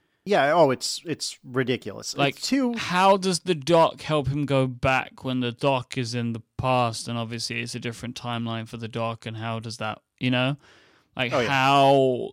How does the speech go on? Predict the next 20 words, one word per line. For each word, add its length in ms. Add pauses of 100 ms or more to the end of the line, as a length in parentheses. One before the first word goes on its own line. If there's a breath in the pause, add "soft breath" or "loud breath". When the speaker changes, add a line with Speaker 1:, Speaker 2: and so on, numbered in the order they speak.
(140)
Speaker 2:
I 100
don't 220
understand 500
how 100
that 160
bit 140
works. 400
It 80
starts 240
to 80
get 180
a 40
bit 260 (380 soft breath)
wibbly-wobbly. 760 (960 soft breath)
Uh, 340 (640)
however, 360
I 140
do 160
believe 380
that, 220